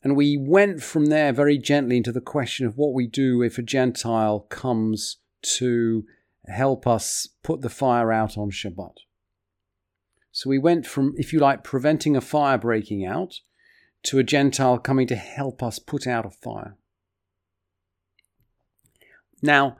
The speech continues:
today we're gonna pick up this, the, these, uh, the, this flip-flop, exactly the same flip-flop,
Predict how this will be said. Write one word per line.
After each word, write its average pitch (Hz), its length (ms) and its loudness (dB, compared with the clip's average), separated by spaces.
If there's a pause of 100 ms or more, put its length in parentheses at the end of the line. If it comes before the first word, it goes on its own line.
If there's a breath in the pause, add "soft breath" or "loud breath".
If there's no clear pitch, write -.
(180 soft breath)
today 175 460 2
we're 139 140 4
gonna 139 220 2
pick - 360 0
up - 320 2 (680)
this, - 580 -2
the, 135 240 -4
these, 139 460 0
uh, 127 220 2
the, 127 140 -2
this - 300 -2
flip-flop, 123 600 -4
exactly 131 400 -4
the 131 100 -4
same 139 320 -4
flip-flop, - 640 -10